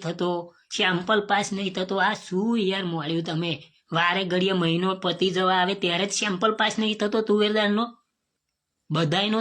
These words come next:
થઈ જાય છે ને, ઘઉં, ચોખા, ખોળ બધાયનો થઈ જાય, ચણાનો, મીઠુંનો. મીઠુંનો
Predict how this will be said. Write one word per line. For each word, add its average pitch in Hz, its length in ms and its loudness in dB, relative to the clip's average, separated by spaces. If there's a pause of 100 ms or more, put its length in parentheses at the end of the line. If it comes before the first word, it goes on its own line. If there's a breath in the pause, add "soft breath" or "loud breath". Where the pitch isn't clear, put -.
થઈ 220 160 -2
જાય 214 180 0
છે 233 100 0
ને, 202 140 0
ઘઉં, 202 240 2
ચોખા, 202 400 -2
ખોળ 202 220 2 (120)
બધાયનો 196 460 0
થઈ 233 160 -2
જાય, 240 180 0
ચણાનો, 202 480 2
મીઠુંનો. 190 420 0 (380 loud breath)
મીઠુંનો 233 420 4